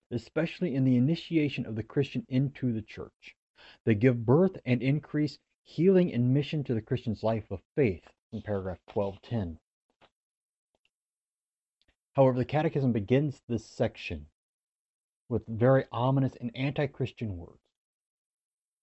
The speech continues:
"Christ instituted the sacraments of the new law," also paragraph twelve ten.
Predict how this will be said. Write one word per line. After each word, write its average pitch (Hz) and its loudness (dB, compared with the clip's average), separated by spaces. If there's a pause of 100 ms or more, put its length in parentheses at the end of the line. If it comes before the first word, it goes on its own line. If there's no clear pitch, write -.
(220)
"Christ 143 0
instituted 139 0
the 104 -2
sacraments 117 0 (100)
of 117 2
the 107 2
new 104 0 (300)
law," 95 0 (160)
also 104 0
paragraph 90 -6
twelve 85 -10
ten. 92 -14